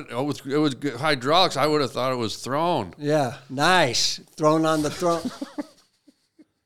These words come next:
Speaker 2: So listen.
Speaker 1: I'm
Speaker 2: And I don't mean
Speaker 1: listening.
Speaker 2: to say listen. You're
Speaker 1: I'm
Speaker 2: not gonna stop.
Speaker 1: No, dude,
Speaker 2: But
Speaker 1: I'm listening.
Speaker 2: ten thousand people in line.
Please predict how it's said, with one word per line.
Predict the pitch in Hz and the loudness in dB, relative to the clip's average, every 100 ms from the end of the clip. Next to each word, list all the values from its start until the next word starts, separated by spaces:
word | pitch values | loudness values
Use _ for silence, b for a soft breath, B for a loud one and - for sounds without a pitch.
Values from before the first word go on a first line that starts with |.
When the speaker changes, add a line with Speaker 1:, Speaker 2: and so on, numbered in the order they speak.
| _ _ _ _ _ _ _ _ _ _ _ _ _ _ _ | _ _ _ _ _ _ _ _ _ _ _ _ _ _ _
Speaker 2:
So | - | 0
listen. | 170 180 - 117 - b b | 4 6 4 0 -6 b b
Speaker 1:
I'm | - 156 165 | -8 -8 -2
Speaker 2:
And | 160 | 4
I | 175 | 6
don't | 220 220 | 6 4
mean | 202 | 2
Speaker 1:
listening. | |
Speaker 2:
to | 170 | 2
say | 180 156 | 2 0
listen. | 143 123 131 | 0 -2 -2
You're | 135 | 0
Speaker 1:
I'm | 160 | 4
Speaker 2:
not | 180 143 | 4 4
gonna | 135 | 0
stop. | 123 - 143 101 | 0 0 0 2
Speaker 1:
No, | 143 156 120 - | 2 4 2 -4
dude, | 113 131 | -6 4
Speaker 2:
But | 156 151 | 6 6
Speaker 1:
I'm | 113 | 2
listening. | 110 123 - 104 90 | -2 -2 -4 -6 2
Speaker 2:
ten | - 220 | 4 4
thousand | 208 190 185 165 | 4 4 4 2
people | 165 165 156 | 0 0 0
in | 196 151 147 | -2 -2 -2
line. | 127 120 110 | -2 -4 -8